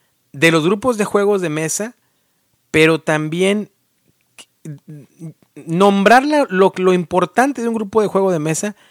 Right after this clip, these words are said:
y los sucesos que llegan a ocurrir que luego conllevan a la separación o la salida de algunos miembros de ciertos grupos de juegos de mesa.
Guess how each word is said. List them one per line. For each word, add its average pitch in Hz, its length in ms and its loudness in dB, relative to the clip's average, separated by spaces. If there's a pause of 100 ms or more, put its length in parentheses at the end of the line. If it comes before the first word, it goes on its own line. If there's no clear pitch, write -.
(520)
y 180 140 -2
los 196 220 2
sucesos 240 540 -2
que 202 160 -2
llegan 202 280 0
a 190 100 0
ocurrir 147 640 -4 (920)
que 147 140 0
luego 196 400 2
conllevan 170 720 -2 (160)
a 135 140 0
la 135 160 0
separación 160 920 -2 (840)
o 151 140 2
la 147 160 4
salida 160 420 -2
de 185 80 0
algunos 160 480 -4
miembros 160 840 -4 (1080)
de 127 180 -2
ciertos 156 560 -2
grupos 180 720 -8 (360)
de 110 200 -12
juegos 110 400 -8
de 101 100 -14
mesa. - 360 -18